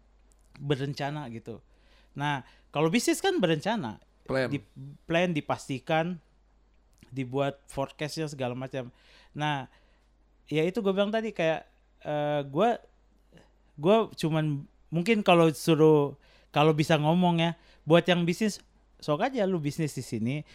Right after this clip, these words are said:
Speaker 1: tapi ambil seperlunya juga, kan kasihan ini. Atau lu bantuin juga, ini tuh harus disiram gitu. Kayak ibaratnya gini, gue dari dulu tiga empat tujuh, eh, ibaratnya bikin,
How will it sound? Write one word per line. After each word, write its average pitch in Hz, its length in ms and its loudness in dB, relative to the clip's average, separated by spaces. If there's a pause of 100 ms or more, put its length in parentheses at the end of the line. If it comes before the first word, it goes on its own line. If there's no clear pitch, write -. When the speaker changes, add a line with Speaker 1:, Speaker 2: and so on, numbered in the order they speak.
(140)
Speaker 1:
tapi 151 300 0
ambil 156 300 -2
seperlunya 127 580 -6
juga, 143 320 -4
kan 147 180 -6
kasihan 170 460 -2
ini. 170 180 -4
Atau 185 560 2 (300)
lu 208 160 6
bantuin 180 460 4
juga, 180 420 4
ini 156 180 -2
tuh 180 140 -2
harus 170 200 0
disiram 160 520 -2
gitu. 123 200 -10
Kayak 165 200 0
ibaratnya 165 400 0
gini, 170 180 -2 (840)
gue 151 240 4
dari 185 220 4
dulu 156 400 2 (260)
tiga 139 260 -2
empat 131 280 -4
tujuh, 143 300 -6 (800)
eh, 127 420 -4 (240)
ibaratnya 127 480 -4
bikin, 147 500 -6